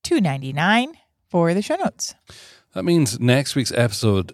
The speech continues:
Speaker 2: is the three hundredth episode.
Speaker 1: It is. And we're gonna do something special. We don't know what, but we're gonna do something special.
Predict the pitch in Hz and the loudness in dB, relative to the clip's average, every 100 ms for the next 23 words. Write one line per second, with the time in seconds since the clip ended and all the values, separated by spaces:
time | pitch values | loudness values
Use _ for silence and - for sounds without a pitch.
0 | - 104 90 - - 107 - - 123 107 | -2 -2 0 -4 -6 -4 -2 0 4 4
1 | 113 95 - 104 107 101 - - - - | 4 2 2 0 2 0 -2 -4 -8 -4
2 | 139 139 143 - 117 _ _ _ 196 208 | 0 2 2 2 2 _ _ _ 4 6
3 | 233 214 220 214 190 202 170 175 190 220 | 4 2 0 0 0 2 0 2 2 4
4 | 202 165 170 - _ _ 175 156 170 190 | 4 4 2 0 _ _ 0 0 2 2
5 | 180 170 165 160 - 120 - - | 2 2 0 -2 -4 -6 -4 -8